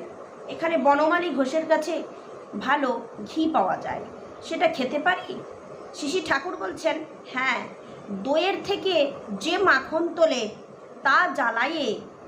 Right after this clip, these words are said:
যে ঘি হয় সেটা ভালো, আর ঘোল খাওয়ার যদি ব্যবস্থা করতে পারেন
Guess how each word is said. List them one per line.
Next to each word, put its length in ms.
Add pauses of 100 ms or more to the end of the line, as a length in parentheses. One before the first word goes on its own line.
(120)
যে 260 (140)
ঘি 160
হয় 340 (360)
সেটা 360 (100)
ভালো, 300 (1120)
আর 140 (180)
ঘোল 200
খাওয়ার 420
যদি 340 (340)
ব্যবস্থা 460
করতে 360
পারেন 400